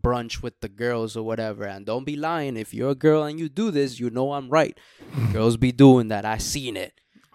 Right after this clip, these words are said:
Speaker 1: All right.
Speaker 2: He's seen it, people.
Speaker 1: I seen it. And I
Speaker 2: He's seen it.
Speaker 1: participated in them.
Speaker 2: Oh,
Speaker 1: Margaret, uh,
Speaker 2: shit.
Speaker 1: fucking, yo, mimosas at twelve? Come on, bro.
Speaker 2: What the fuck is mimosa,
Speaker 1: Yo,
Speaker 2: bro?
Speaker 1: mimosa is orange juice and champagne, bro.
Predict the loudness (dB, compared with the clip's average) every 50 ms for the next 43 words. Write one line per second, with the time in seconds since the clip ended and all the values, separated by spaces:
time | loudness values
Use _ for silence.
0 | _ -14 -12 -8 -6 -4 -4 -4 -6 -8 _ _ _ _ _ _ _ _ _ -8
1 | -8 -8 -6 -6 -6 -8 -8 -8 -10 -12 -12 -12 -12 -12 -10 -6 -4 -4 -4 -4
2 | -4 -2 -2 -2 -2 -2 -4 -4 -2 -2 -2 2 2 2 2 2 0 -2 -2 -2
3 | -2 0 2 4 4 4 2 -2 -4 -2 0 2 2 2 0 0 0 2 2 2
4 | 2 2 0 -2 -2 -2 -2 -2 -2 0 0 0 0 -2 -4 -6 -8 -10 -10 -10
5 | -8 -6 -6 -4 -2 -2 0 2 4 4 4 4 2 0 -2 0 0 0 -2 -2
6 | -2 -2 0 2 2 2 0 -2 -4 -8 -20 _ _ -16 -14 -14 -12 -12 -14 -12
7 | -10 -10 -10 -6 -4 -4 -4 -2 0 0 -2 -2 -4 -8 -12 -12 -12 -10 -8 -6
8 | -6 -6 -6 -8 -8 -6 -6 -8 -8 -8 -8 -8 -8 -10 -10 -10 -8 -8 -10 -10
9 | -8 -8 -8 -6 -8 -8 -10 -12 -12 -10 -10 -10 -12 -12 -14 -12 -12 -10 -10 -10
10 | -10 -10 -10 -8 -8 -6 -6 -8 -10 -12 -16 -18 -20 -20 -20 -20